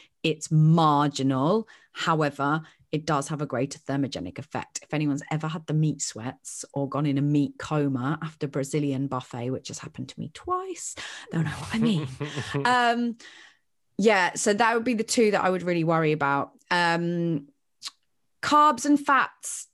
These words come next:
Speaker 1: doesn't tend to matter, tends to be personal preference. Fats I would usually set as a minimum.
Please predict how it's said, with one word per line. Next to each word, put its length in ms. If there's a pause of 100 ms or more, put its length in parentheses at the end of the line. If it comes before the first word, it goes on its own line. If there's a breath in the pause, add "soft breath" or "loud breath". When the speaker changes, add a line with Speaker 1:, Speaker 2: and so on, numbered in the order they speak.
Speaker 1:
doesn't 380
tend 260
to 60
matter, 600 (140)
tends 380
to 80
be 140
personal 460
preference. 760 (360 loud breath)
Fats 480
I 120
would 180
usually 320
set 320
as 160
a 20
minimum. 720